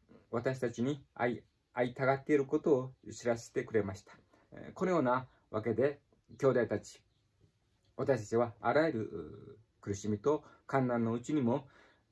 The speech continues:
あなた方のことではその信仰によって慰めを受けました。あなた方が主にあって固く立っていてくれるなら、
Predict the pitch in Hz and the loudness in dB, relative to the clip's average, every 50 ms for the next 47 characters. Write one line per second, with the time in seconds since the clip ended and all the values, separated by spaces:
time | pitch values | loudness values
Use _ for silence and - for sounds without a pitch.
0 | _ - 135 123 120 127 123 120 - 123 123 120 117 - - 151 143 131 110 117 | _ -2 0 2 4 4 2 2 0 0 -2 -2 -6 -2 0 0 2 4 4 2
1 | 127 127 - - 117 110 - 135 127 117 113 - - - 175 170 - 180 175 165 | 2 -2 -8 -14 -16 -14 -12 -10 -10 -10 -10 -8 -4 -4 -4 0 0 0 0 0
2 | 156 156 - - 131 131 131 - - - - 110 110 - - 117 113 110 107 107 | -4 -4 -2 -4 -4 -4 -4 -10 -14 -6 -6 -6 -6 -4 -4 -4 -2 -2 -2 -4
3 | 107 - 107 101 98 98 - - - - _ _ _ _ _ _ _ _ - - | -2 -4 -4 -4 -4 -8 -12 -16 -20 -20 _ _ _ _ _ _ _ _ -20 -20
4 | _ _ _ _ _ _ _ _ - 139 143 139 147 143 147 139 - 139 135 131 | _ _ _ _ _ _ _ _ 0 2 2 2 2 0 -2 -2 0 -2 -2 0
5 | 135 147 147 - - - - 202 - - 190 180 160 156 - - 139 139 135 - | -2 -2 -2 -4 -10 -12 -12 -8 -4 -2 2 2 2 2 4 4 4 4 4 -2
6 | - - 160 151 - - - - _ _ - 156 156 - - 143 143 139 - _ | -4 -2 -2 -2 -2 -6 -14 -20 _ _ -6 -6 -6 0 2 2 2 2 -2 _
7 | - 107 - - 143 135 143 147 151 147 139 107 - - _ _ 139 151 143 131 | -14 -4 0 0 0 4 6 6 6 6 6 4 -2 -12 _ _ 2 4 4 4
8 | 139 - | 4 2